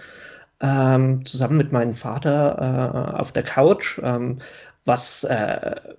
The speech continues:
vollkommen, äh, zu früh für mich, für mich war. Also ich, <laughs> aber ich kann mich noch sehr gut dran erinnern, in welchem Kontext das geschehen ist. Es war Weihnachten, äh, Plätzchen standen irgendwie auf dem Tisch, ähm,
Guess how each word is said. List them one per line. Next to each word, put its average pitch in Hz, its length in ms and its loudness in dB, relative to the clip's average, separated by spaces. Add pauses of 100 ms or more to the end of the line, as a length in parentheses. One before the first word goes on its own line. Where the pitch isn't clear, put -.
(760)
vollkommen, 170 800 2
äh, 143 260 -2
zu 151 120 -4
früh 226 200 2
für 127 200 0
mich, 151 340 -4
für 165 160 0
mich 160 220 -4
war. 165 340 -2
Also 131 220 -6
ich, - 280 -6
<laughs> - 1300 0
aber 165 120 4
ich - 120 0
kann 175 100 -8
mich 196 140 -2
noch 160 80 -2
sehr 185 200 -2
gut 190 200 -10 (100)
dran 160 140 0
erinnern, 170 280 -2
in 131 140 -2
welchem 143 240 -4
Kontext - 520 -4
das - 180 -14
geschehen 131 380 -4
ist. - 320 -8
Es 135 380 -6
war 131 140 0
Weihnachten, 139 640 2
äh, 123 540 0
Plätzchen 135 400 -2
standen 135 340 -2
irgendwie 131 380 -2
auf 127 180 -2
dem 131 180 0
Tisch, 143 420 0
ähm, 123 340 -2